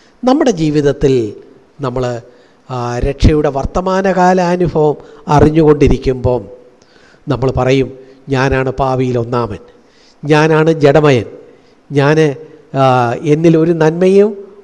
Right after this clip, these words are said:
വസിക്കുന്നില്ല." ഇത് കണ്ടെത്തിക്കൊണ്ട് നമ്മൾ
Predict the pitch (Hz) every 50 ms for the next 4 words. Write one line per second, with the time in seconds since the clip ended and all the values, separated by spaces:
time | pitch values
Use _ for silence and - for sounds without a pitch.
0 | _ - 202 202 208 202 - - 247 254 277 254 240 240 220 208 190 156 - -
1 | - - - - - _ _ _ _ _ _ _ _ _ _ _ _ _ _ _
2 | _ _ _ _ _ _ _ _ _ _ _ _ _ 262 277 285 247 - - 165
3 | 151 147 147 131 - 147 135 - 139 135 135 135 135 131 120 - - - - _
4 | _ _ _ - 131 123 123 135